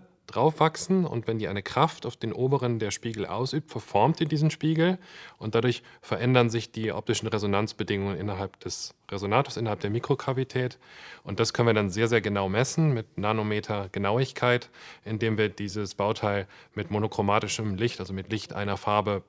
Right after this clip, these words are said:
beleuchten und uns anschauen, welches Licht zurückreflektiert wird. Also es wird zunehmend klar, dass mechanische Wechselwirkungen zwischen Zellen und mechanische Wechselwirkungen innerhalb Organismen eine ganz wesentliche Rolle spielen, dabei,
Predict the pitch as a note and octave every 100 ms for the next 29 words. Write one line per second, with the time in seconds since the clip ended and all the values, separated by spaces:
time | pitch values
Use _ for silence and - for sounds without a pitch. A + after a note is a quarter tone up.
0 | - F#2 G2 C#3 - C#3+ C#3 - - -
1 | G#2 G2+ G2 G2+ A2 G#2 G2+ F#2 _ -
2 | G#2+ - F#2+ G2+ - - G2 - F2+ F2+
3 | - - - - E2 - _ _ _ _
4 | _ _ _ _ _ - G#2 A2 - -
5 | - D3+ B2+ - A#2 B2+ B2+ - A2 A#2
6 | D3 - B2 C3 - A#2+ A#2+ A#2+ B2 A#2+
7 | A2+ A2 - _ _ - A#2+ - G#2+ -
8 | B2 C3+ C#3+ C3 A2+ A2+ G#2 A2+ A2 A2
9 | A#2 - A2 A2+ G#2+ A2 A2+ A2+ A2 -
10 | A2+ G#2 A#2+ - B2 A2 G#2+ G#2 A2 A#2+
11 | B2+ A#2 G#2+ G#2 B2+ B2+ - C3+ C3 B2
12 | A2 G2+